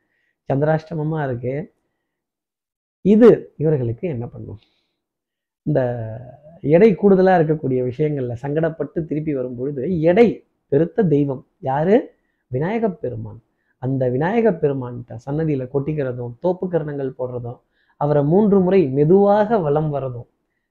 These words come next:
இங்க மெதுவா தான் சுத்தி வரணும், ஏன்னா அவர் எடை கூடுதலா இருக்கக்கூடியவர். அதனாலதான் so அவரை நமஸ்காரம் பண்ணிட்டு, பிரார்த்தனைகள் செய்துட்டு, அஹ், உண்டியல்ல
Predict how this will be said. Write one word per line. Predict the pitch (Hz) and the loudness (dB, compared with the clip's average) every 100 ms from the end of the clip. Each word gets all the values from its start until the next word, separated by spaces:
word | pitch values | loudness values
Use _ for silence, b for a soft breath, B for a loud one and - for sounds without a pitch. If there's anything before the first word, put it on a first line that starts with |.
| _ | _
இங்க | 135 151 147 | 0 2 4
மெதுவா | 139 151 175 180 | 4 4 4 2
தான் | 196 208 | 0 -2
சுத்தி | 156 170 | -2 0
வரணும், | 151 139 139 190 - _ _ _ - 147 | 0 0 -2 -2 -6 _ _ _ -6 0
ஏன்னா | |
அவர் | 170 147 131 | 2 2 2
எடை | 135 175 180 | 2 2 2
கூடுதலா | 180 175 165 170 | 0 0 2 2
இருக்கக்கூடியவர். | 156 160 151 135 131 143 226 _ _ _ _ _ - | 0 -4 -4 -4 -2 -4 -6 _ _ _ _ _ -6
அதனாலதான் | 131 131 131 139 185 - _ _ _ - | -2 0 -2 -2 -4 -10 _ _ _ -6
so | - | 0
அவரை | 147 170 208 | 2 4 4
நமஸ்காரம் | 175 185 180 226 196 | 4 -2 -4 -4 -4
பண்ணிட்டு, | 143 127 123 120 - | -4 -4 -6 -8 -8
பிரார்த்தனைகள் | 147 160 185 202 190 175 - | -4 -4 -4 -4 -2 -4 -4
செய்துட்டு, | 131 135 - 123 - _ _ _ - | -8 -8 -10 -14 -14 _ _ _ -6
அஹ், | 143 139 - _ 175 | -2 -2 -6 _ -2
உண்டியல்ல | 185 208 170 135 - | 4 6 6 4 -2